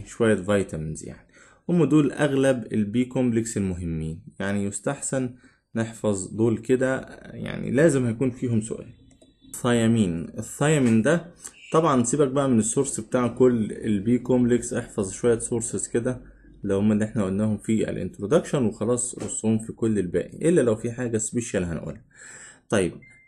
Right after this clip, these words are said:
آه، الاستراكشر بتاعه مكون من ايه يا دكتور؟ مكون من بايرميدين رينج، اهي بايرميدين رينج ماسكة مع ثيازول رينج بميثيلين بريدج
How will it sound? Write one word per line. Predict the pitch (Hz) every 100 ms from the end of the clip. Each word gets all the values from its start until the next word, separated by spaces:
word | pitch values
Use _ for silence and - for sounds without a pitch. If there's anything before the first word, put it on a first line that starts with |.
| _ -
آه، | 127 120
الاستراكشر | 127 - 175 208 - 156
بتاعه | 120 117 165 180 185 180 - -
مكون | 117 113 160 160 127
من | 117
ايه | 143
يا |
دكتور؟ | 147 151 -
مكون | 120 117 143 135
من | 117 110
بايرميدين | 139 165 139 123 117 151
رينج، | 139 160 208 208 196 - - -
اهي | 113 110
بايرميدين | 120 143 127 113 113 135 131
رينج | 151 202 175 -
ماسكة | 127 143 - - 113
مع | 120 127 101 92 - - -
ثيازول | 143 147 131 113 139 147 113 107
رينج | 131 190 190 180 - _ _ _ _ _
بميثيلين | 117 120 131 - 123 139 180 127
بريدج | 110 101 87 -